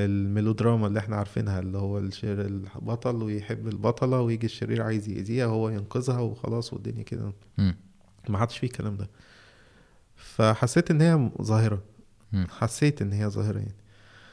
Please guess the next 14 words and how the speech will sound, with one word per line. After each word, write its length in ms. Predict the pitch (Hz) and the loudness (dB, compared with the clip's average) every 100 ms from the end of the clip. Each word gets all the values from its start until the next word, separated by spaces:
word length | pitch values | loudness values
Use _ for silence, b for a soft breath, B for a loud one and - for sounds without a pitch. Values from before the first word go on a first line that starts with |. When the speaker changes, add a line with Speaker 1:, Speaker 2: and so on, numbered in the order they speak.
| B B _ - - | B B _ -10 -2
Speaker 1:
آه، 400 | 113 110 110 104 | 0 2 2 2
بدأت 460 | 101 117 147 151 | 2 4 4 4
أعمل 340 | 160 160 139 117 | 4 6 4 4
سيرش 320 | - 139 - | 2 2 0
كده 280 | 135 127 120 | 0 2 2
على 240 | 117 120 | 2 4
الموضوع، 580 | 113 107 104 104 110 123 | 2 0 0 0 4 6
لو 160 | 113 101 | 6 4
في 200 | - 117 | 2 2
مثلًا 520 | 117 - 107 101 101 | 2 2 0 -2 -4
related 680 | - 107 110 113 107 - 107 | -2 0 0 0 -4 -6 -6
topics 360 | - - - | -6 -10 -8
أو 100 | 113 | -8
في، 520 | 98 - 107 104 101 | -6 -4 -2 -2 -4